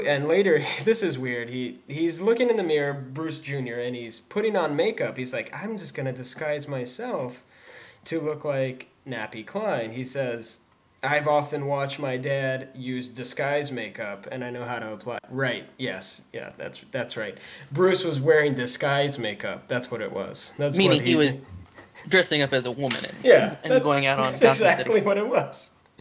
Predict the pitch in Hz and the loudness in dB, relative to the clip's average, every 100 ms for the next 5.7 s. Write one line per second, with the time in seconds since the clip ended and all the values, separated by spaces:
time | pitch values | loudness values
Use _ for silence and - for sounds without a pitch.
0 | - - - - - - 214 214 226 233 | -18 -16 -14 -12 0 4 6 6 6 6
1 | 220 214 185 175 170 226 233 170 135 127 | 6 2 0 0 -2 2 2 2 -2 -4
2 | - 143 135 147 139 127 127 135 135 - | -12 -12 -6 -6 -4 -4 -4 -4 -8 -20
3 | _ _ - 151 143 143 143 - 135 - | _ _ -10 -6 -6 -8 -14 -14 -10 -6
4 | 185 165 160 139 135 135 120 135 139 120 | -4 -2 0 0 -2 -4 -8 -6 -4 -4
5 | 113 - 156 139 135 131 | -6 -6 -6 -6 -6 -8